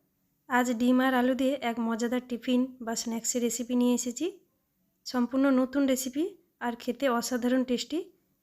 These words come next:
তাহলে প্রথম থেকে লাস্ট অবধি ভিডিওটি দেখতে থাকুন। ভালো লাগলে লাইক ও শেয়ার করবেন। তাহলে স্টার্ট করি আজকের রেসিপি। প্রথমে একটা ফ্রাইং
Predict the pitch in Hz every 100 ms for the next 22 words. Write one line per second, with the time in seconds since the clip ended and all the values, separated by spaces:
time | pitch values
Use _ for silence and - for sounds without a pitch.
0 | _ 247 240 247 254 254 254 254 247 233
1 | 240 254 240 233 226 240 262 233 226 240
2 | 254 254 349 392 _ _ _ _ _ 226
3 | 240 247 247 240 262 226 226 247 247 240
4 | 226 233 247 392 - _ _ _ 254 262
5 | 262 - 247 254 269 269 254 269 262 262
6 | 294 403 - _ _ 247 269 269 269 285
7 | 277 254